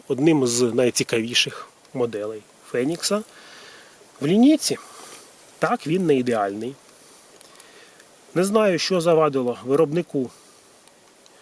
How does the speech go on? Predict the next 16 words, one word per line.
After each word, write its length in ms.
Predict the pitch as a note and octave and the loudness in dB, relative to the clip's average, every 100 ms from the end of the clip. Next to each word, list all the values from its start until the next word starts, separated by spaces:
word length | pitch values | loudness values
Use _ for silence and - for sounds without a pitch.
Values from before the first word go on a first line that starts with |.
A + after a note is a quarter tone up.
| - - - | -20 -20 -14
змінити 600 | B2 D#3+ F#3+ D#3 - A#2+ - - - - - - - - - - - _ _ - | -2 2 4 2 0 -6 -10 -20 -20 -20 -20 -20 -20 -20 -20 -20 -20 _ _ -2
положення 500 | D3+ C#3 B2+ C3+ B2+ | 0 2 0 -2 -2
режимів, 440 | A2+ G#2+ A#2 F#3 - - - - - - | -2 -4 -6 -8 -14 -20 -20 -20 -14 -2
але 200 | E3 D3+ | 0 2
крім 200 | D3+ C3 | 0 -2
того, 260 | C#3 B2 | -2 0
ми 80 | C#3+ | 0
бачимо 320 | C3+ B2+ D3+ | 0 0 -2
ще 160 | - A3+ | 0 0
одну 160 | D3+ | 0
фішку. 300 | - G#2+ - - | -4 -8 -12 -10
У 100 | B2+ | -4
нас 200 | B2 B2+ | -2 0
з'явилася 500 | C3 C#3 C#3+ D3+ E3 | 2 2 2 0 -2
пам'ять 380 | - E3 F3+ F3+ | -2 -2 -2 -4
режимів, 380 | G3 A3 E3+ | -4 -2 -2